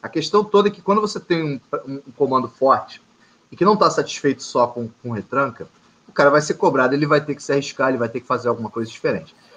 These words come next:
E a gente tem hoje, infelizmente, um presidente que tá muito satisfeito com esse tipo de atitude, de jogar de forma conservadora, né?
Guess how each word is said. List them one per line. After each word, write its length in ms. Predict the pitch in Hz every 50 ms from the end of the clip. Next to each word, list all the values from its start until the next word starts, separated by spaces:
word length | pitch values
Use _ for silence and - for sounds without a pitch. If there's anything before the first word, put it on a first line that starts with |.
| _ _
E 60 | - 180
a 20 |
gente 220 | 175 190 180 -
tem 140 | - 185 175
hoje, 320 | 170 170 180 185 175 180 185
infelizmente, 540 | 170 175 165 156 147 143 147 139 139 -
um 40 | 127
presidente 580 | - 147 151 156 160 147 147 147 151 151 151 -
que 80 | -
tá 160 | - - 170 165
muito 220 | 147 135 123 -
satisfeito 600 | - - 147 - - - - - 135 135 - -
com 120 | _ 156 143
esse 160 | 139 - -
tipo 240 | - - 147 - 147
de 100 | 135 151
atitude, 540 | 143 151 - - - 156 139 120 - - - _ _ _ _ _ _
de 80 | - 123
jogar 380 | 117 139 135 127 127 143 147 147
de 100 | 147 -
forma 220 | - 143 143 143
conservadora, 800 | - - 143 147 - 143 131 127 147 147 139 127 107 87 85 - _ _ _ -
né? 240 | 107 110 110 113